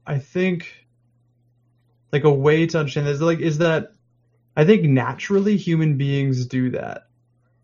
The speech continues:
right? We're social animals. And, like, the thing is, is that, like, we intrinsically, like, in our hearts know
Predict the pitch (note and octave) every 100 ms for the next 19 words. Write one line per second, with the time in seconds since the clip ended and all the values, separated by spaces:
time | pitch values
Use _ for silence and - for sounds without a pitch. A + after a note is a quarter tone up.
0 | - A#2+ C3+ C3+ - D3+ C3+ - D3+ D3+
1 | C#3+ D#3+ D3+ D#3 F3+ B2+ - - - -
2 | C#3 C3+ C3+ C3 C3+ C#3 D3 D3 C#3 C3+
3 | C#3 C3 C3+ C3 C#3 D3 C#3 B2+ - C#3
4 | C3+ C3+ C3 C3+ B2+ B2 A2 C3 B2+ C3+
5 | C3+ C3 - - A3 F#3 C3+ B2+